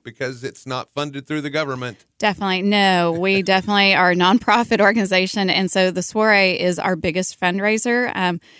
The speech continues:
Speaker 2: it used to be our only, and now we added a golf tournament when covid <laughs> happened.
Speaker 1: Yeah.
Speaker 2: Or right after
Speaker 1: When you're gonna
Speaker 2: covid.
Speaker 1: keep doing it.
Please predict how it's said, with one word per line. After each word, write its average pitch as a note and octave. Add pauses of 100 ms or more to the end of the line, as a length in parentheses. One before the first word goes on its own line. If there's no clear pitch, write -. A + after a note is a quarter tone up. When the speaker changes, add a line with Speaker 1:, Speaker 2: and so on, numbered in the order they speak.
(120)
Speaker 2:
it -
used D#4
to F#4+
be C4
our G3
only, G3+
and G3
now F#3
we F#3+
added F3+
a E3
golf D#3+
tournament G3+
when E3
covid F#3
<laughs> -
happened. A3
Speaker 1:
Yeah. C#3+
Speaker 2:
Or G#3+
right G3+
after G3+
Speaker 1:
When E3+
you're G#3+
gonna G#3+
Speaker 2:
covid. A3+
Speaker 1:
keep G3
doing A3+
it. A2+